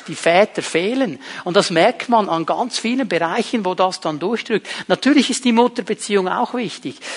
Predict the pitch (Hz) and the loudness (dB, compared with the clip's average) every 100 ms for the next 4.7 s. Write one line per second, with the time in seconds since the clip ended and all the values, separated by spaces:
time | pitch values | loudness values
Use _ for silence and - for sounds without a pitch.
0 | - 175 165 165 151 202 240 277 254 202 | 0 2 2 0 -6 0 2 2 0 0
1 | 196 175 175 160 170 160 170 254 247 240 | -2 -4 -4 -6 -6 -6 -4 -4 -2 0
2 | 247 - 175 160 151 147 170 233 233 233 | -2 -4 -10 -8 -4 2 4 4 0 -6
3 | - - 233 180 - - - - 180 196 | -6 -4 -2 -2 -4 -12 -10 -8 -6 -6
4 | - 220 226 - - 247 151 | 0 2 2 0 2 4 2